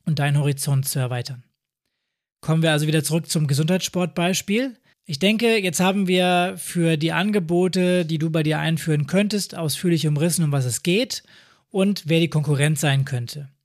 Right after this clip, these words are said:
Jetzt schauen wir aber nochmal auf die vier Bereiche von ganz vom Anfang, und zwar auf die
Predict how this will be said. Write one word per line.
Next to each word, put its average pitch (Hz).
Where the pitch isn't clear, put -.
Jetzt -
schauen 202
wir 262
aber 226
nochmal 214
auf 196
die 185
vier 220
Bereiche 190
von 165
ganz 180
vom 156
Anfang, 220
und 180
zwar 170
auf 160
die 165